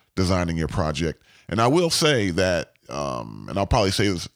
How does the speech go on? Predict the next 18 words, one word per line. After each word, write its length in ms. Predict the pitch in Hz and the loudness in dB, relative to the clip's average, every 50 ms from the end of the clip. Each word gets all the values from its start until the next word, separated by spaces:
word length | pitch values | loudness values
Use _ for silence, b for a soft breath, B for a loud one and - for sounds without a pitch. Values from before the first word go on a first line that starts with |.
| _ - | _ -12
say 240 | - - 127 113 113 | -6 -2 0 0 2
this 260 | 107 101 104 98 - - | 2 0 0 -2 -2 -4
again, 580 | - 90 - - 110 120 113 87 80 78 73 B B B B B B B B | -6 -6 -2 0 0 2 2 0 -2 -4 -8 B B B B B B B B
design 400 | - 98 98 120 139 160 165 139 | -2 0 2 2 2 2 2 2
build, 560 | 101 117 123 127 113 92 82 80 76 67 - - - - | 4 4 4 4 4 4 2 0 0 -4 -8 -16 -20 -12
the 160 | - 78 98 | -6 -6 -4
designer 680 | 92 98 101 92 85 110 113 127 139 147 156 156 156 156 | -2 -2 -2 0 2 2 2 2 2 0 0 0 -2 -2
role 480 | - - 101 123 127 131 131 139 135 135 | -2 -2 2 2 4 4 4 2 2 0
in 80 | 135 | 0
this, 320 | 135 135 147 139 - - - - - - | 0 0 0 -2 -4 -6 -10 -10 -8 -4
it's 200 | - 110 - - | -4 -2 -2 -2
not 180 | 127 160 170 - | -2 -2 0 2
really 160 | 151 160 143 | 2 2 2
designed 400 | 135 127 110 113 117 120 117 110 | 2 2 2 2 2 2 0 -2
for 240 | - 107 104 98 92 | -2 -2 0 0 0
the 180 | 90 87 82 80 | 0 -2 -2 -2
weekend 560 | 95 117 110 - - 101 101 95 95 90 - - - | 0 -2 -2 0 -2 -2 -2 -2 -2 -4 -6 -10 -12
warrior, 640 | - 65 69 76 92 92 85 71 69 58 52 - | -10 -6 -4 -2 0 0 0 -2 -4 -6 -8 -10